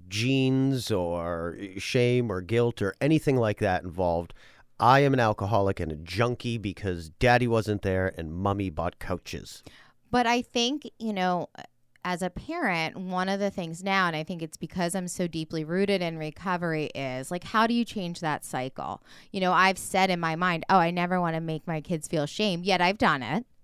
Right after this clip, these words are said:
Speaker 1: Yeah.
Speaker 2: You know, and now I know, like, coming from the back end, I think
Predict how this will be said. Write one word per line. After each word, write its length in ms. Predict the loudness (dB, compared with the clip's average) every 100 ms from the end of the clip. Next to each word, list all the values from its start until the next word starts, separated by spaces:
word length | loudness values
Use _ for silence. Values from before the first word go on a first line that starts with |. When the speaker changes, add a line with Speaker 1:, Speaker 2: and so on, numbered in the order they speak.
| _ _ -20 _ _ -8
Speaker 1:
Yeah. 440 | 2 4 6 4 0 -12 -6
Speaker 2:
You 160 | 4 6
know, 360 | 8 10 8 6 4
and 420 | 6 6 4 0 -10 -20 -20 -6
now 580 | 2 4 6 8 6 6
I 160 | 2 0
know, 520 | 2 4 6 6 4
like, 160 | 2 -2
coming 400 | -6 -4 -2 -2
from 160 | -4 -4
the 100 | 0
back 320 | 0 0 0
end, 200 | 0 0
I 80 | -2
think 200 | -4